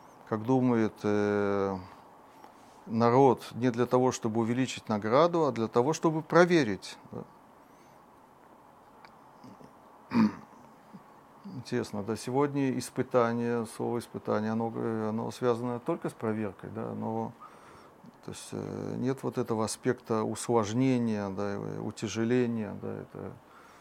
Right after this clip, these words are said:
э, создание препятствий, да, то есть, э, испыта-, если,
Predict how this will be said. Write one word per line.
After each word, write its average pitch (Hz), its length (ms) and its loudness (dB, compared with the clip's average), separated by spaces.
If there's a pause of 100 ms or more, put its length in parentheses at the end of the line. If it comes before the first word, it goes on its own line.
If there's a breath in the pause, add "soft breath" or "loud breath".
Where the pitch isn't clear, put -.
(280 loud breath)
э, 98 340 -6
создание 113 560 2
препятствий, 110 720 0
да, 104 160 -4
то 107 140 -10
есть, - 200 -14
э, 101 380 -8 (280)
испыта-, - 480 -2
если, 123 920 0